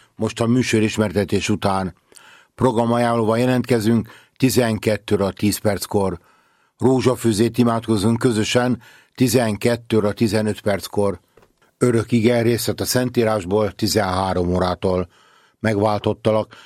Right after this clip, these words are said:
Steinbach József gondolatai a napi ige kapcsán tizenhárom óra tíz perckor. Lelkiség irodalom tizenhárom óra tizenöt perckor. Inter Arma Caritas, a tábori lelkészség és a honvédelmi minisztérium műsora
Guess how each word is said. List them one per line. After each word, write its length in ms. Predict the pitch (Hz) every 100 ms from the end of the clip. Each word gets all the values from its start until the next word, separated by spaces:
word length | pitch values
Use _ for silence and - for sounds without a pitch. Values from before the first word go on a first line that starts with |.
| -
Steinbach 540 | - - 127 117 107
József 340 | 110 113 110 101
gondolatai 760 | 101 123 117 113 113 117 113
a 80 | 110
napi 280 | 104 117 127
ige 180 | 110 110
kapcsán 580 | - 107 - 113 110 - - - _ -
tizenhárom 460 | 127 110 117 107
óra 180 | 101 98
tíz 260 | - 104 -
perckor. 600 | 98 90 - 101 95 87 - _ _ _
Lelkiség 640 | 117 123 120 120 - 113 95
irodalom 640 | 131 113 113 120 123 117 - _
tizenhárom 540 | 131 120 117 110 107 107
óra 160 | 101
tizenöt 460 | - 107 98 98 -
perckor. 580 | 98 90 - 98 95 - _ _ _ _
Inter 360 | 131 135 120 113
Arma 260 | 117 113
Caritas, 600 | 110 92 92 - 98 92 - - - _
a 100 | 107
tábori 500 | - 135 131 117 110
lelkészség 640 | 117 120 123 117 - 104
és 160 | 107 110
a 40 |
honvédelmi 600 | 92 120 117 117 110 107
minisztérium 540 | 110 113 107 110 101
műsora 520 | 104 120 113 117 110